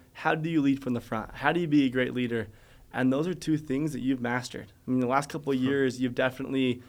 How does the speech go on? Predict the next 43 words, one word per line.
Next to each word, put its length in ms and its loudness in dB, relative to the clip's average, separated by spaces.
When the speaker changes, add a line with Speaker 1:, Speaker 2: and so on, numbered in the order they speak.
Speaker 1:
you've 160 -2
paid 300 -2
your 120 0
dues 600 0
as 140 -6
far 260 0
as 140 -2
leading 200 0
from 100 -6
the 80 -2
front, 560 -2
selling, 600 0
putting 220 0
in 80 0
accounts, 500 -2
setting, 500 2
et 140 -6
cetera. 480 2
But 140 0
you've 140 2
also 720 6
paid 300 -2
your 120 2
dues 200 0
as 120 -4
far 160 0
as 100 -2
being 180 -2
a 80 -2
leader 240 0
goes 380 -8
and 140 -2
getting 260 2
out 200 2
there, 220 4
being 240 -2
a 60 0
regional, 420 0
being 220 -2
a 60 0
manager. 640 -2
You 100 -2
kinda 340 2